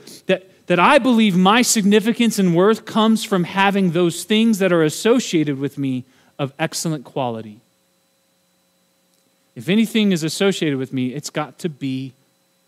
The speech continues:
perfect. So that's a lot of why I've,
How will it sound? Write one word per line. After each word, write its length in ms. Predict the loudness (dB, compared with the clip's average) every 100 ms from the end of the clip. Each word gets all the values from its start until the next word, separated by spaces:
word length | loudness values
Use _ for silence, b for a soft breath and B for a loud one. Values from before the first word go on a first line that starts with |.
| _
perfect. 600 | -10 -8 -10 -20 _ _ _ _ _ _ _ _ _ _ _ _ _ _ _ _ _ _ _ _
So 140 | -12 -4
that's 280 | -2 -4 -8
a 160 | -4
lot 220 | 0 0
of 80 | 0
why 260 | -2 -2
I've, 100 | -4